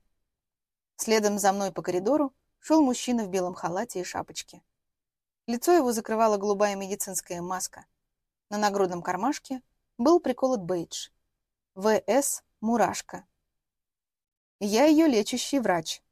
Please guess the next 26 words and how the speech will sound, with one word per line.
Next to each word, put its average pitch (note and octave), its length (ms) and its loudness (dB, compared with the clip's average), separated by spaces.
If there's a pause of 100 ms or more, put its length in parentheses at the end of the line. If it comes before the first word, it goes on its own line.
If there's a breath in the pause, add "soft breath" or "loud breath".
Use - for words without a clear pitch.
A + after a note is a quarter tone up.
(360)
Меня G#3 300 0
зовут D#4 260 4
Владимир B3 420 0
Сергеевич», F#3 720 -4 (460)
проговорил C4+ 560 6
он B3 140 4
с - 60 -6
той A3+ 160 4
сдержанной G3 500 0
приветливостью, B3+ 800 0 (260)
с - 80 -8
которой D#4+ 360 4
врачи G#3+ 280 0
разговаривают G3+ 840 2 (220)
с - 60 -6
родственниками F#3+ 840 0 (200)
тяжело G#3 340 2
больных. F3+ 560 -2 (1200)
Мне B3+ 200 4
показалось, C#4 600 4
что A#3 340 -2 (300)
я C#4+ 160 6
уже D4+ 160 4
видела G#3+ 260 2
этого F3+ 260 -4
врача, F3+ 440 -6